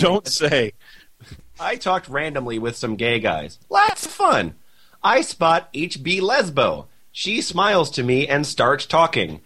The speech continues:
Speaker 2: She was not that hot. Even the, even thought <laughs> she had some tits and a tight body. <laughs>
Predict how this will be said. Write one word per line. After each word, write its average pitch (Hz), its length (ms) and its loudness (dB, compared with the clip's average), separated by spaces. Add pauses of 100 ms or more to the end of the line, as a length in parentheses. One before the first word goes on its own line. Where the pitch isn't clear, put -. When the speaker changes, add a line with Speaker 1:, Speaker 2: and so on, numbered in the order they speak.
(180)
Speaker 2:
She 269 240 -2
was 240 220 4
not 170 240 2
that 139 180 2
hot. 98 360 -6 (580)
Even 208 560 -2 (120)
the, 156 320 2 (280)
even 233 260 -6
thought 156 420 2
<laughs> - 0 -
she - 460 -4
had 156 320 -4
some 156 240 -2
tits - 600 -4 (1120)
and 151 200 0
a 180 100 4
tight 160 400 -2
body. - 600 -6
<laughs> - 60 -18